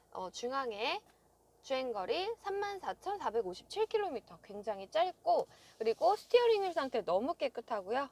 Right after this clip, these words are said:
오른쪽에 크루즈 컨트롤, 차간거리 유지 장치 보실 수 있습니다. 버튼 상태 아주 양호하고, 왼쪽에 보시면 차선 이탈 경보 장치, 후측방 센서 들어가 있고,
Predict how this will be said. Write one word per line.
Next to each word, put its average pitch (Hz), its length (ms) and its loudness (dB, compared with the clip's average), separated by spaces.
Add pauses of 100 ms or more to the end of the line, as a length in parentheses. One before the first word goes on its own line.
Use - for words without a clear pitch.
오른쪽에 196 400 -8
크루즈 - 380 -6
컨트롤, 262 580 2 (360)
차간거리 311 580 0
유지 185 240 -6
장치 254 560 -2
보실 208 300 -10
수 - 120 -18
있습니다. 160 580 -14 (140)
버튼 208 280 -10
상태 202 300 -10
아주 226 300 -2
양호하고, 180 640 -4 (540)
왼쪽에 330 400 2
보시면 294 380 -4
차선 440 280 0
이탈 403 280 0
경보 214 300 -4
장치, 208 460 -6
후측방 370 640 -8
센서 349 380 -6
들어가 185 340 -6
있고, 277 400 -2